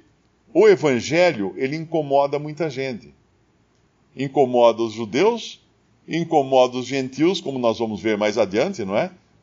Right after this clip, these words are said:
Ah, os pagãos acabariam também incom-, ah, incomodados pelo evangelho. E, e o interessante é que essa direção do Espírito é tão grande aqui,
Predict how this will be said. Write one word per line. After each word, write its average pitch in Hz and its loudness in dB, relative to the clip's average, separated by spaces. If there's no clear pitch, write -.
Ah, 90 4
os 90 -4
pagãos 110 0
acabariam 117 2
também 156 -2
incom-, 127 -6
ah, 98 0
incomodados 110 0
pelo 147 -8
evangelho. 123 0
E, 117 2
e 120 0
o 131 6
interessante 139 0
é - -14
que 131 -2
essa 120 2
direção 127 0
do 143 -2
Espírito 135 -6
é 113 0
tão 202 -2
grande 135 0
aqui, 135 -4